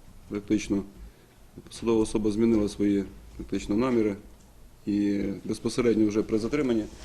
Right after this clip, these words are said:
перед затриманням, е, він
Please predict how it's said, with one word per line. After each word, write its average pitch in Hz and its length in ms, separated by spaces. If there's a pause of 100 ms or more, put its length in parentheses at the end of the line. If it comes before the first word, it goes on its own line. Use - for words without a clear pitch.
(1400)
перед 131 200
затриманням, 120 580 (760)
е, 98 460 (840)
він 107 280